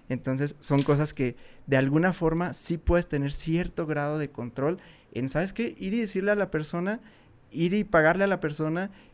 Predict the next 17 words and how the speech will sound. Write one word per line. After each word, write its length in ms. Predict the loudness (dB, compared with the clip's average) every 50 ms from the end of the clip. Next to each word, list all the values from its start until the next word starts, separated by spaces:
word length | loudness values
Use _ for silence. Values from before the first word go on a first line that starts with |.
| _
ir 200 | -4 -2 0 0
y 60 | 0
confrontar 580 | 0 0 0 0 0 0 -2 -2 0 0 0 0
esa 160 | 0 -4 -8
situación, 580 | -8 -8 -8 -6 -6 -6 -4 -4 -4 -4 -6 -8 -12 _
hay 160 | -6 -6 -4
cosas 280 | -2 -4 -4 -4 -6 -6
que 100 | -8 -8
sí 140 | -8 -8 -10
puedes 260 | -8 -6 -6 -6 -6
tener 260 | -8 -8 -6 -6 -4 -6
ese, 340 | -6 -6 -6 -6 -6 -6
ese 200 | -8 -8 -6 -6
grado 180 | -6 -4 -4 -4
de 80 | -6 -6
control. 440 | -8 -10 -10 -6 -4 -4 -4 -4 -6 -14 -20 -20 -20 -20 -20 _ -10
Entonces, 540 | -8 -8 -4 -4 -4 -2 -2 -2 -4 -4 -6